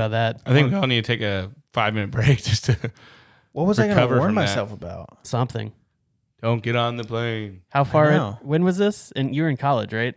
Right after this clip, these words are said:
Speaker 3: This was in two thousand eleven.
Speaker 1: All right, what's happened between two thousand eleven and now that you would need to be war-,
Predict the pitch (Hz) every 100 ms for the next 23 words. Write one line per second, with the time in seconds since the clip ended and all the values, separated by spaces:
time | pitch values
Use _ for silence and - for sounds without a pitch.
0 | _ - 131 143 147 135 - 143 131 131
1 | 123 120 117 117 113 113 110 110 110 107
2 | - 107 110 147 190 190 131 113 117 -
3 | 127 131 123 139 135 139 135 131 123 120
4 | 123 120 113 107 120 110 101 101 101 101
5 | 107 107 113 113 117